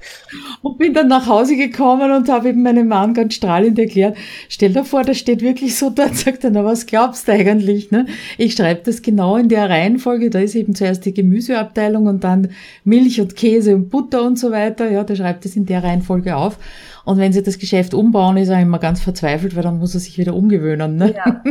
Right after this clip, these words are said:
Speaker 2: ja, genau. Also ich mach das auch so. Und,
Speaker 1: Super,
Speaker 2: ähm,
Speaker 1: ja.
Speaker 2: es hilft halt auch, dass man dann vielleicht einmal sagen kann, ähm,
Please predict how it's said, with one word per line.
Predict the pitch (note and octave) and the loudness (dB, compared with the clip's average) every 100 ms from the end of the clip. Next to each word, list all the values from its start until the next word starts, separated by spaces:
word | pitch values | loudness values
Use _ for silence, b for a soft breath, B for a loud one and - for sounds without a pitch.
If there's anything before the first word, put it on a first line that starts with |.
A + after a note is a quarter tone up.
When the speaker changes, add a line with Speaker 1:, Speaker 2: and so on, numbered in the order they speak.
| - | -6
Speaker 2:
ja, | - G3 F#3+ | -6 -4 -4
genau. | G3 F#3+ E3+ | -4 -4 -4
Also | F3 F#3 | -4 -2
ich | A3 A3 | -2 0
mach | G3+ | -4
das | G#3 F#3+ E3+ | -4 -6 -6
auch | E3 - | -8 -8
so. | - F3+ F3+ B B _ | -6 -6 -8 B B _
Und, | G#3 G3+ G3+ G#3 - | -2 0 -2 -4 -10
Speaker 1:
Super, | - G3+ G3+ E3+ | -8 -6 -2 -2
Speaker 2:
ähm, | D#3 | -4
Speaker 1:
ja. | E3+ | -8
Speaker 2:
es | G3 | -12
hilft | - A#3+ A#3+ - | -2 0 0 0
halt | A#3 G#3+ | 0 2
auch, | - G3+ G#3 | 0 -2 -2
dass | A3 A3 | -4 -2
man | G3+ | -2
dann | G3 G3 G#3+ | 0 0 -2
vielleicht | A3+ G#3 - | -2 -2 -4
einmal | G3+ G3 | -2 -2
sagen | F#3+ F#3 F#3+ | 0 -2 -2
kann, | F#3 G3 F#3+ F#3 b b b b - | -6 -4 -4 -6 b b b b -6
ähm, | F#3 F#3 F#3 F#3 F#3 | -2 0 0 0 -4